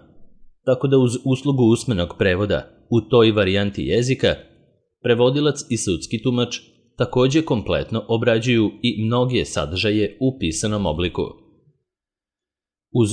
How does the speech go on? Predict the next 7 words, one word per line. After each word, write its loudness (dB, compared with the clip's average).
udžbenike 0
i 0
materijale 0
koji 0
su -2
vezani 0
za -2